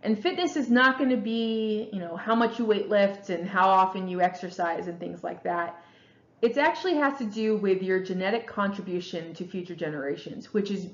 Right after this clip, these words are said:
means how many times are you gonna pass on your genes to the next generation.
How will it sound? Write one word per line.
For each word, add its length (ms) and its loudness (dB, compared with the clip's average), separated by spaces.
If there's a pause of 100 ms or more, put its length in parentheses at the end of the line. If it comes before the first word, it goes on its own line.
means 400 4
how 280 2
many 200 -2
times 440 2
are 40 -6
you 180 -4
gonna 160 0
pass 360 -2
on 140 -4
your 100 -6
genes 380 -10
to 80 -12
the 60 -10
next 220 -10
generation. 640 -8